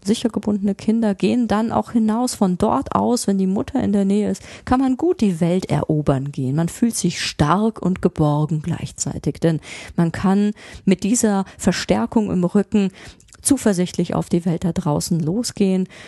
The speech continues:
und sie erforschen und lernen. Und das, äh, führt auch dazu, dass heutzutage kein Mensch mehr auf die Idee kommt, hoffentlich, ähm, Kinder alleine im Krankenhaus einzusperren, sondern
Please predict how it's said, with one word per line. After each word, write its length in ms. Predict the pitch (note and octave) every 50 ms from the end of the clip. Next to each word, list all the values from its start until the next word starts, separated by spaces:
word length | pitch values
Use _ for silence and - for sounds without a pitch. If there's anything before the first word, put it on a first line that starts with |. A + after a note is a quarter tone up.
| - - - _ _
und 280 | F3+ F3+ F3 E3+ F3
sie 120 | - F3+ -
erforschen 800 | - E3+ - - G3+ E3 F3 F3+ F#3 - - D#3+ D3+ D#3 D#3+
und 200 | - D3+ D3 -
lernen. 600 | D3 C3+ C#3 C#3 C#3+ D3 C#3+ C3+ - - D3 C#3+ - - _ _ _ _ _ _ _ _ _ _ _ _ _ _ _ _ _ _ _ _ _ _ _ _ _ _ -
Und 500 | - E3 E3 D#3+ D#3+ D#3 D#3+ - - -
das, 320 | E3 - - - - -
äh, 80 | - E3
führt 260 | - - G3+ G3 -
auch 100 | F#3+ -
dazu, 260 | F#3 F3 - - G#3
dass 180 | F3 F3 - -
heutzutage 800 | F#3 F#3 - - - - - F#3 F3+ F3+ F3 F3+ F3 F3 F3 F3
kein 200 | - G#3 G3 F#3+
Mensch 200 | G3 G3+ F3+ -
mehr 120 | F#3 F3+
auf 100 | F#3 -
die 80 | - F#3
Idee 180 | F3 - F3+
kommt, 440 | - - - F3+ F3 E3+ E3+ - - - -
hoffentlich, 480 | - - - - F3+ - F#3 G3 - - - - - - - - - - - - - _
ähm, 560 | - F3 F#3 F3+ F3+ F3+ F3+ F3 F3+ F3+ F#3 - - _ _ _ _ _ _ _
Kinder 600 | - - A#3 A#3+ C4+ C4 G#3 E3+ E3 E3 D3+ D#3+ - _ - -
alleine 420 | F3+ F3+ F3+ F3 F3 E3+ E3+ D#3+
im 120 | - D3+ -
Krankenhaus 720 | - - D#3 E3 - - D#3+ - - - D#3+ - - - - -
einzusperren, 720 | D#3 D#3+ D3+ - - D#3 - - - D3 C#3+ - C#3 C#3 D#3+
sondern 400 | D#3+ D#3 D3+ D#3 D3+ D3 D3